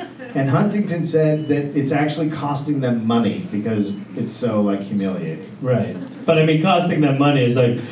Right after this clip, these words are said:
Speaker 2: <laughs> we might, well, we'll be fine. But, uh, still, uh, bullshit.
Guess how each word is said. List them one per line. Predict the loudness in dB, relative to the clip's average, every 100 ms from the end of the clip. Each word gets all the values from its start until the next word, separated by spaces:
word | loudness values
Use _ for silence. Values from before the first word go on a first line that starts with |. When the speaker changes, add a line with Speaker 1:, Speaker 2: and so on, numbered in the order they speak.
| -10 0
Speaker 2:
<laughs> | 2 4 6 6 6 6 4 0 -2 -2 0 0 2 4
we | 6 6 4 2
might, | 4 4 4 2 -2 -10 -8
well, | 2 4 4 4
we'll | 4 2
be | 2
fine. | 0 0 2
But, | 4 4
uh, | 4 4 4 4
still, | 4 4
uh, | 4 4 4 4 4 2 2 4
bullshit. | 4 4 0 -2 -8